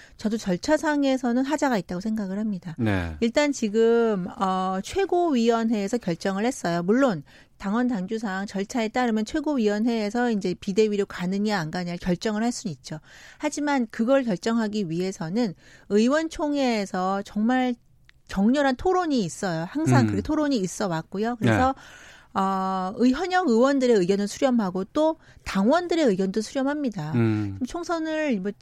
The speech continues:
Speaker 1: 바로 뛰고요. 당선이 되지 않은 분들도 있어요. 그분들도 사실은 이제 현역 의원들만큼이나 열심히 한 분들인데 그분들에 대한 의견 수렴도 없었고요. 지금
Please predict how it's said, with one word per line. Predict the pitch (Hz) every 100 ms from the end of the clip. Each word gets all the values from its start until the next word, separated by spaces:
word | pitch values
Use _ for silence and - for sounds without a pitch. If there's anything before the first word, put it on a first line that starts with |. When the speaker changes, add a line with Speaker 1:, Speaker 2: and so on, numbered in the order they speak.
| -
Speaker 1:
바로 | - 220 254
뛰고요. | - 302 240 185 180 175 190 - -
당선이 | 190 220 285 277
되지 | 240 226
않은 | 147 180 247
분들도 | 233 202 185 208
있어요. | - 175 165
그분들도 | - 226 294 285 254 269
사실은 | 277 277 247 240
이제 | 214
현역 | 214 320 320 277
의원들만큼이나 | 214 208 208 202 208 180 180 - 277 233 180
열심히 | 180 - 208
한 | 220 233
분들인데 | 233 214 175 175 208 - - - -
그분들에 | - 240 277 277 247
대한 | 226 214
의견 | 208 226 220
수렴도 | - 233 208 190
없었고요. | 156 - 180 - 160 - - - _ _
지금 | - 247 269 277 269